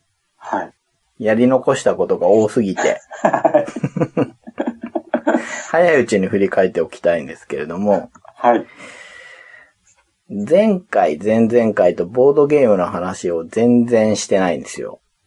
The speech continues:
Speaker 1: <laughs> あ、そうですね。
Speaker 2: ね。
Speaker 1: はい。
Speaker 2: なので、ボードゲームから話していこうかなと思うんですけれども。
Speaker 1: おー、はいはい。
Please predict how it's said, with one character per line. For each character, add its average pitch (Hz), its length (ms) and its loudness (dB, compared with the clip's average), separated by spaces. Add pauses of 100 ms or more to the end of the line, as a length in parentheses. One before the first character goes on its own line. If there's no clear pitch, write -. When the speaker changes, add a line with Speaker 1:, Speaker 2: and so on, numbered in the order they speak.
(260)
Speaker 1:
<laughs> - 40 -12 (680)
あ、 - 200 -6 (320)
そ 190 220 2
う 165 40 4
で 135 80 4
す 107 120 -6
ね。 110 280 -4
Speaker 2:
ね。 110 320 -2 (840)
Speaker 1:
は 110 200 2
い。 - 100 -10 (100)
Speaker 2:
な 120 140 0
の 101 160 2
で、 98 280 2 (640)
ボ 151 140 2
ー - 20 6
ド 175 120 6
ゲ 185 160 4
ー 135 40 4
ム 98 160 0
か - 160 0
ら 53 200 -4 (260)
話 101 380 -2
し - 40 -16
て 85 100 -6
い 82 80 -8
こ - 180 -2
う 87 40 -4
か 92 140 -2
な 95 220 -2
と - 100 -14
思 90 160 -10
う 90 40 -10
ん 82 40 -12
で 82 100 -12
す - 80 -20
け 87 120 -6
れ 82 80 -4
ど 87 100 -6
も。 107 320 0 (100)
Speaker 1:
お 101 460 -2
ー、 90 60 -12
は 101 200 -4
い - 40 -10
は - 140 -10
い。 - 60 -20